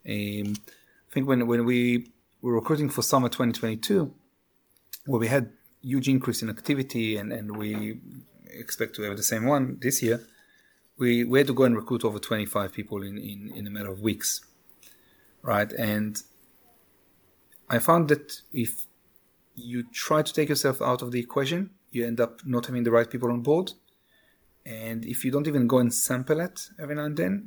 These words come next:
the rest of the team may also misinterpret that, uh, lack of attendance or, or lack of presence as to, as an indication that they can lower the bar. And you wanna make sure that you don't do that.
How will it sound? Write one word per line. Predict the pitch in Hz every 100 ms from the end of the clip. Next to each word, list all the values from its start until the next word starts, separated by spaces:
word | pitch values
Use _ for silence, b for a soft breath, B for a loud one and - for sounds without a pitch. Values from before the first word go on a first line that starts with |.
| -
the | 117
rest | 120 131 -
of | 139
the | 131
team | - 170 175
may | 117 117 123 -
also | 131 131 - 123
misinterpret | 117 123 113 117 - 107 110
that, | 110 - - - _ _ _ _ _ -
uh, | 104 104
lack | 113 120
of | 113
attendance | 107 - 120 117 110 110
or, | 101
or | - 101 101 104
lack | 107
of | 113 -
presence | 120 113 113 107 -
as | 107 98
to, | - 104 104 107 107 b b b
as | 117
an | 117
indication | 113 - 131 127 117
that | 110
they | 110
can | 117
lower | 113 110
the | 104
bar. | 104 98 - -
And | 123
you | 117
wanna | 117
make | 117
sure | - 107
that | 98 107
you |
don't | 104 110
do | 98
that. | 95 -